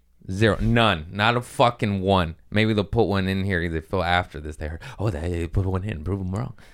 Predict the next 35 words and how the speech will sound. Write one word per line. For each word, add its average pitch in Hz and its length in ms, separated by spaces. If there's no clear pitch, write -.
Prove 113 140
'em 104 60
wrong." 113 180
I 98 60
swear 104 220
to 98 40
God. 90 180
There's 101 160
not 117 600
one, 110 340
and 95 140
there 98 80
was 92 180
a 90 60
lot 90 240
of 95 180
trans 92 640
International 87 600
Men's 85 340
Day. 78 320
And 98 200
then 101 160
I 98 120
go 95 180
to 92 60
search 92 300
women. 90 420
Oh, 110 260
my 80 300
God. 87 500
Forty-nine 92 800
thousand 82 540
International 82 640
Women's 76 360
Day. - 220